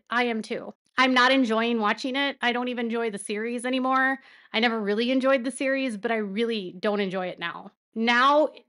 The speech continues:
it feels invasive. It feels like these are conversations that I don't even need to know about.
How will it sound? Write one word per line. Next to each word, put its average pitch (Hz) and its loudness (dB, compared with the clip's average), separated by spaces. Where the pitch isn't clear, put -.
it 262 -2
feels 247 0
invasive. 220 -4
It 226 -6
feels 220 -4
like 220 -2
these 262 0
are 277 4
conversations 254 -2
that 226 -2
I 220 0
don't 262 -2
even 233 -4
need 240 -4
to 185 -6
know 170 -2
about. 247 0